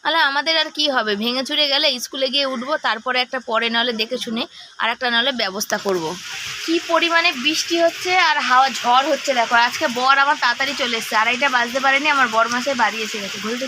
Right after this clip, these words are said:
চলছে আবার না, টিকটিক করছে, বললো না শোনা ব্যাটারি শেষ হয়ে গেছে, আর দেখো টিকটিক করছে।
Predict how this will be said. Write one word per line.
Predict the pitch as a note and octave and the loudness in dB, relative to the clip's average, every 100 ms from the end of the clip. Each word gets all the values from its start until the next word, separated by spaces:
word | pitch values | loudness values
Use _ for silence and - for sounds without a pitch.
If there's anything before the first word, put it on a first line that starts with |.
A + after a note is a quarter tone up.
| B3+ | -6
চলছে | D4+ E4 D#4+ | -6 -6 -6
আবার | C#4 F3+ - - - - - | -8 -8 -10 -10 -10 -10 -10
না, | G#3 G3 - - - - - - | -8 -8 -10 -10 -10 -10 -10 -8
টিকটিক | D#4 - - F4 - | -6 -6 -4 -4 -2
করছে, | D4+ D4 | -2 0
বললো | C4 C#4 D4 | 0 2 2
না | D4 | 0
শোনা | D4+ D4+ | 0 0
ব্যাটারি | C4 B3+ C#4 C#4 | 2 0 -2 -4
শেষ | C4 A#3+ | -6 -6
হয়ে | A#3 G3 | -6 -8
গেছে, | F3+ - - - - - - | -10 -10 -10 -10 -12 -12 -10
আর | - | -6
দেখো | B3 B3+ | -6 -6
টিকটিক | C4+ - C#4 - | -8 -10 -10 -8
করছে। | G#3+ - | -8 -8